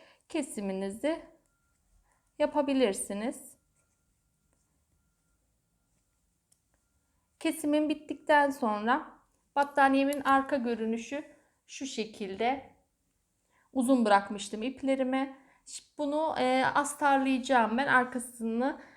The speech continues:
e, astar aldım. Aynı renkte, yani, e, kırık beyaz. Onunla beraber arkasını astarlayacağım. Astarlanmış halini de sizlere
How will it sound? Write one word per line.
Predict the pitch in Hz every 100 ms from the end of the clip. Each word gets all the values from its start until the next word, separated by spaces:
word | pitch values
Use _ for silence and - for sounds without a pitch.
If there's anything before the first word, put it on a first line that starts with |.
| _
e, | - 226 226 226 220 220 220
astar | 262 254 - 269
aldım. | 202 190 185 247 285 - - _ _
Aynı | - 247 214 208
renkte, | 196 190 - 233 247 285 254
yani, | 202 202 202
e, | 202 208 208 208 214
kırık | 254 254 -
beyaz. | 202 233 339 - - _ _ _ _ _ _ _ _ _ _ _ _ _ -
Onunla | 311 311 277 262
beraber | 302 269 240 294
arkasını | - 302 269 247 - 277
astarlayacağım. | 302 330 - 262 214 202 214 262 320 294
Astarlanmış | 294 - 247 233 226 254 262
halini | 311 262 220 220 247
de |
sizlere | 339 339 254 196 196 240 330 -